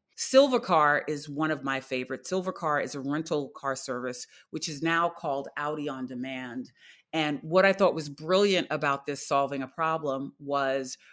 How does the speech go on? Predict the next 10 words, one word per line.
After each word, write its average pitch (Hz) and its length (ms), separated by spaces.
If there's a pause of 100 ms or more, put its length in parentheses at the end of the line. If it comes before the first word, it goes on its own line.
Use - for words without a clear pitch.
(120)
renting 147 320
a 160 60
car. - 460 (200)
And 151 280
what 165 340 (320)
the 175 80
Silvercar 196 640
people 151 320
understood 147 640
is 143 400